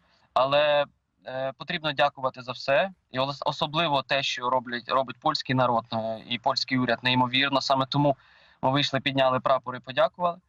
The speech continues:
Але, звичайно ж, з іншої, з іншої сторони, потрібно всюди розповідати актуальну інформацію, наскільки це можуть робити люди цивільні. Наприклад, я все одно себе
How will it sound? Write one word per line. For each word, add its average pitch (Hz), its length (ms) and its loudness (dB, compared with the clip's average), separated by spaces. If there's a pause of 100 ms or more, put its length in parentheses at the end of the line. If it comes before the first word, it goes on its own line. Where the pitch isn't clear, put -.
(360)
Але, 147 280 0
звичайно 156 420 -2
ж, 143 60 -16
з 147 40 -16
іншої, 131 840 -8
з 131 60 -6
іншої 170 260 -2
сторони, 156 300 -2
потрібно 143 380 -2
всюди 143 320 -2
розповідати 135 880 2 (160)
актуальну 143 460 2
інформацію, 156 540 -2
наскільки 156 380 -8
це 151 180 -4
можуть 147 380 -6
робити 139 360 -4
люди 131 380 -4
цивільні. 165 480 -2
Наприклад, 127 460 -2
я 131 80 0
все - 160 -4
одно 160 140 0
себе 131 300 -2